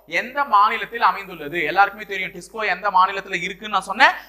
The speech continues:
ஆரம்பிக்கப்பட்ட இயரும் சொன்னேன், இதுதான் ஆரம்பிச்சுமே. அடுத்தது, தேசிய அலுமினிய நிறுவனம் சொல்லக்கூடிய நால்கோ,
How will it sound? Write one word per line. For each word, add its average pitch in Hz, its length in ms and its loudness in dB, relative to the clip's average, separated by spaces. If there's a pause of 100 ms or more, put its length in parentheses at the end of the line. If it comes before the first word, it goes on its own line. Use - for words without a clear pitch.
ஆரம்பிக்கப்பட்ட 226 640 4
இயரும் 226 300 0
சொன்னேன், 233 220 -6
இதுதான் 196 360 8
ஆரம்பிச்சுமே. 175 420 -8 (460)
அடுத்தது, 170 540 -4 (360)
தேசிய 294 460 0
அலுமினிய 262 480 0
நிறுவனம் 208 440 -2
சொல்லக்கூடிய 190 460 -10
நால்கோ, 202 720 2